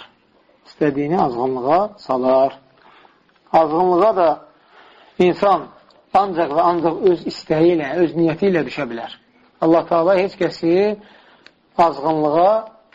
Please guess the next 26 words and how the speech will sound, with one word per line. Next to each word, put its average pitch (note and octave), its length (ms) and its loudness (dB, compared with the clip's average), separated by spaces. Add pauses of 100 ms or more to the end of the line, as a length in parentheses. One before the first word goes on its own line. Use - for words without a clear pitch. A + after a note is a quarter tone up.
(140)
salmır. F3 520 -2 (680)
Əgər F3 300 2 (480)
ilk G3+ 240 2
əvvəl F3 400 2
azğınlığa E3+ 540 0
salan F3+ 260 0
Allah F3 280 2
olsaydı, E3+ 600 -2 (280)
zülm G#3 240 0
etmiş D#3+ 280 -6
olardı. A#2+ 320 -10 (500)
Allah E3 260 2
heç F3 200 -6
kəsə C#3+ 180 -10
zülm D3+ 260 -6
etmir. C#3+ 340 -12 (440)
İnsan F3 340 0
özü G3 220 2
azğınlığa E3+ 520 0
can E3 140 0
atdıqda, D3+ 640 -6 (380)
Allah F3 280 2
da F#3 60 -4
onu E3+ 300 -2
yola D#3 220 2
yönəldir. B2+ 460 -6